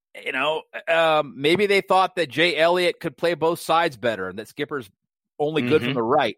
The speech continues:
Speaker 1: I really have
Speaker 2: Mm-hmm.
Speaker 1: no idea why they had this preference,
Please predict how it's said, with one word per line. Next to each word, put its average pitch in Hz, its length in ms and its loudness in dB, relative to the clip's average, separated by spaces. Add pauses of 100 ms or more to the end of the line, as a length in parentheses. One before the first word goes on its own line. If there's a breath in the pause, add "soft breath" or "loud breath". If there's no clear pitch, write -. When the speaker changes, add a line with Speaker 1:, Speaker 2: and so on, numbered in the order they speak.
Speaker 1:
I 131 80 0
really 185 380 4
have 180 180 0
Speaker 2:
Mm-hmm. 151 100 -14
Speaker 1:
no 185 220 4
idea 151 480 -2
why 123 400 -2
they 120 280 -8 (420)
had 156 260 -4
this 139 160 -10
preference, 135 560 -6